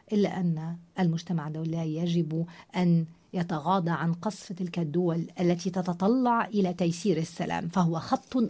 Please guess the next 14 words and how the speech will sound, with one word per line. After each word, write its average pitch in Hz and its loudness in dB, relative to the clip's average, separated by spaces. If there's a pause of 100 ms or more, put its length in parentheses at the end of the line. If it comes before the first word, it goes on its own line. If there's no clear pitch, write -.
(140)
أحمر 202 4
لا 165 4
يجب 196 2
أن 196 0
يت-، 190 -2
نتخطاه 185 -2
أبدًا. - -10 (360)
سيدتي 202 0
الرئيسة، - -10 (1200)
أقول 220 0
بكل 190 0
بساطة 185 -2
ومن 170 4
جديد، 180 -10